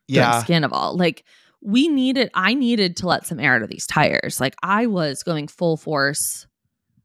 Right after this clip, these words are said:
Speaker 1: on the Scandoval for months. Like, I woke up every day thinking about it. It was really not okay. So I'm,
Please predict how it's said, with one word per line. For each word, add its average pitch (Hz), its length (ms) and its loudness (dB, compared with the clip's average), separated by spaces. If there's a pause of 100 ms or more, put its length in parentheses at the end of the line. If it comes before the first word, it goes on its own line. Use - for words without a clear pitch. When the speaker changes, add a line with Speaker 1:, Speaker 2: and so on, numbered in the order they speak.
(280)
Speaker 1:
on 147 140 4
the 120 60 2
Scandoval 143 460 0
for 101 140 -2
months. 113 560 -2
Like, 165 220 -4
I 190 100 0
woke 262 160 2
up 208 160 -6
every 156 260 -2
day 98 140 0
thinking - 340 -6
about 80 220 0
it. - 160 -8
It - 60 6
was 185 200 2
really 208 280 0
not 139 220 -4
okay. - 280 -2
So 196 320 4 (540)
I'm, 285 360 2